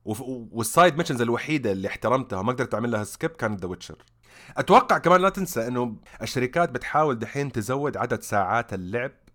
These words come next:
في ال-، آه، للاعب في اللعبة، بحكم إنه بيعطيك إحساس والله إنك أنت دفعت مبلغ فلاني واستثمرت في اللعبة مبلغ فلاني،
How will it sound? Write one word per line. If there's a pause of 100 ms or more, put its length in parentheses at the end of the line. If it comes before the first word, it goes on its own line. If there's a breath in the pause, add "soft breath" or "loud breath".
(120)
في
ال-،
آه،
للاعب
في
اللعبة، (480 loud breath)
بحكم
إنه
بيعطيك
إحساس
والله
إنك
أنت
دفعت
مبلغ
فلاني
واستثمرت
في
اللعبة
مبلغ
فلاني،